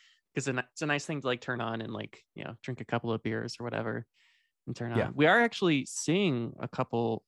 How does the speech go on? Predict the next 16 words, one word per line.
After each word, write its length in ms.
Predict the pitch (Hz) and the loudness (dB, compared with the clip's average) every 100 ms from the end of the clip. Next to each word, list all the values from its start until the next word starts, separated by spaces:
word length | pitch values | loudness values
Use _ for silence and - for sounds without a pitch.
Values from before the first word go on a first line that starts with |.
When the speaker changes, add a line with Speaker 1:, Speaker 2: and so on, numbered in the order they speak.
| - | 0
Speaker 1:
like, 180 | 127 127 | 0 2
we're 60 | 131 | 4
going 180 | 135 | 4
to, 100 | 127 | 4
like, 120 | 127 117 | 2 2
a 200 | 113 - | 0 0
actual 380 | 120 120 - 110 | 0 0 -2 -4
show. 480 | - 139 120 - 120 _ | 0 2 2 -2 -8 _
We're 80 | 135 | 6
going 160 | 143 151 | 8 8
to 60 | |
one 180 | 147 135 123 117 | 6 6 6 4
Speaker 2:
Okay. 300 | 147 - 143 | -2 -6 -8
Speaker 1:
next 340 | - - - - | -12 -18 -20 -4
weekend. 640 | 131 127 123 120 123 123 - | 2 4 4 4 2 -2 -2
Nate 640 | 120 123 135 - - - | 2 4 2 -2 -8 -10